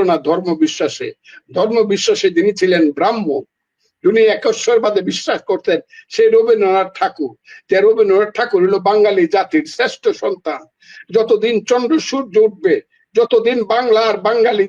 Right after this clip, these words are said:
জাতি থাকবে, একজন সাহিত্যিক নিয়ে যদি প্রথম এবং প্রধান গৌরব পৃথিবীতে করতে হয়, নোবেল লরিয়েট সেই রবীন্দ্রনাথ ঠাকুরের নামে আমাদের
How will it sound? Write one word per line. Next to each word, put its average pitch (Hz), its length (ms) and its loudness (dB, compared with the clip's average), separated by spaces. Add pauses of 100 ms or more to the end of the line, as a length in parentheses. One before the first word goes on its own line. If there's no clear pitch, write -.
জাতি 214 200 0 (120)
থাকবে, 185 340 -2 (440)
একজন 240 480 0
সাহিত্যিক 240 580 -4 (120)
নিয়ে 240 160 0
যদি 220 360 -2 (320)
প্রথম 302 420 2
এবং 262 260 0 (100)
প্রধান 247 420 0
গৌরব 247 380 0 (160)
পৃথিবীতে 233 480 -2
করতে 226 460 -2
হয়, 170 200 0 (320)
নোবেল 220 380 4
লরিয়েট 196 360 4
সেই 220 220 2
রবীন্দ্রনাথ 180 640 2
ঠাকুরের 156 440 -2 (380)
নামে 160 300 2
আমাদের - 480 -2